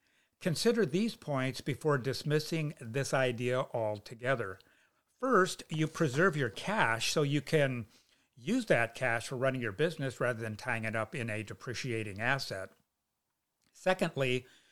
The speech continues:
you have one low fixed monthly rate that's easy to budget around. Headsets start at just two dollars per month.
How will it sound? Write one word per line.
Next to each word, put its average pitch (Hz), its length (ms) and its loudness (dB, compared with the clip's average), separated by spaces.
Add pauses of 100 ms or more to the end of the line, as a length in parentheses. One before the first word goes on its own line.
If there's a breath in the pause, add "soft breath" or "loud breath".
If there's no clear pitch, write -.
(160 soft breath)
you 135 160 -2
have 127 220 2 (140)
one 131 340 0
low 139 500 2 (160)
fixed 156 300 -4
monthly 131 380 -4
rate 131 320 -2
that's - 240 -8
easy 120 260 -6
to 120 100 -4
budget 139 360 0
around. 101 440 -8 (420 soft breath)
Headsets 185 540 0
start 139 540 2 (100)
at 123 280 0
just 123 420 -6
two 185 240 -4
dollars 120 560 -2
per 151 200 -2
month. 143 420 -2